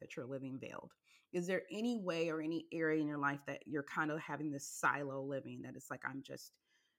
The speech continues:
I really don't wanna know what's going on. I really don't wanna face what's going on." Maybe,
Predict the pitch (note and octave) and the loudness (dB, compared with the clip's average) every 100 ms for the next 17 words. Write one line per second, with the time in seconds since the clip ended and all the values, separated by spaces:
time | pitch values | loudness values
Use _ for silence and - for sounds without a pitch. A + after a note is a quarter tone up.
0 | _ - C3 C#3 D3 D3+ D3 D3 C#3+ F3 | _ -4 -2 0 0 0 0 -2 0 2
1 | F3+ F3 F3 F3+ E3+ F3+ E3+ D3 D3+ E3+ | 4 4 2 2 2 4 4 4 2 4
2 | F3+ D#3 F3+ F3 E3+ E3 - E3 E3+ - | 4 2 0 0 0 0 -2 -4 -6 -2
3 | E3 E3 E3 D3 C#3 C#3+ D3+ E3 | 0 2 2 2 2 0 0 -2